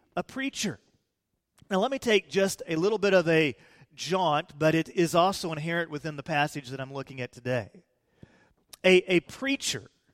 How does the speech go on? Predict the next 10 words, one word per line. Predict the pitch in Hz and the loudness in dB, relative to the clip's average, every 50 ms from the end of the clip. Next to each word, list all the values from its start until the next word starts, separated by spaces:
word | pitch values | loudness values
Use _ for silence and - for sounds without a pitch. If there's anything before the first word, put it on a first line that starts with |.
| _ _ _ _ _ _ _ _ _ _ _ _ _ _ _ | _ _ _ _ _ _ _ _ _ _ _ _ _ _ _
proclaims | - 190 180 170 - - - 202 208 208 208 208 208 202 190 185 165 - - - - _ _ _ _ _ _ _ | -2 -2 -2 -2 -2 -6 0 4 6 6 6 6 4 0 -2 -6 -8 -8 -10 -10 -12 _ _ _ _ _ _ _
the | 151 143 165 160 | _ -6 -4 -4
Word | 151 156 180 208 214 208 | -2 -2 0 0 2 2
of | 185 156 127 - | 0 -2 -2 0
God, | 143 131 123 113 107 113 139 165 170 - - _ _ _ _ _ _ _ _ _ _ _ _ _ _ _ _ | 0 0 0 0 -2 -4 -4 -4 -6 -8 -12 _ _ _ _ _ _ _ _ _ _ _ _ _ _ _ _
and | - 170 180 | -6 -2 0
then | 196 196 | 2 2
he | 190 185 | 4 4
also | 180 196 214 226 214 - - 214 202 190 190 185 180 160 - _ _ _ _ _ _ - | 4 4 2 0 0 -2 -4 -2 0 0 0 0 -2 -6 -10 _ _ _ _ _ _ 0
applies | 175 165 - - - - 214 208 214 226 214 190 180 165 165 170 175 - - | 0 0 0 -4 -4 2 4 8 10 12 12 12 12 10 8 6 4 2 -4